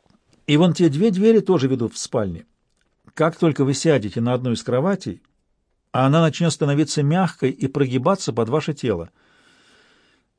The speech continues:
Малта тупо кивнула. "Рейн?" — устало спросила она. Элис пообещала: "Я позабочусь о том, чтобы он узнал, где вы.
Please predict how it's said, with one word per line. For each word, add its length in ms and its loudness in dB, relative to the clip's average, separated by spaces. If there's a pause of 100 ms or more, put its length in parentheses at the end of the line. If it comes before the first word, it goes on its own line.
Малта 500 0
тупо 360 -6
кивнула. 600 -4 (960)
"Рейн?" — 600 -2 (520)
устало 440 0
спросила 540 -4
она. 220 -4 (840)
Элис 280 -2
пообещала: 580 -2
"Я 240 0
позабочусь 640 -6
о 140 -6
том, 160 -4
чтобы 240 -4
он 80 0
узнал, 260 -2
где 240 -2
вы. 160 -6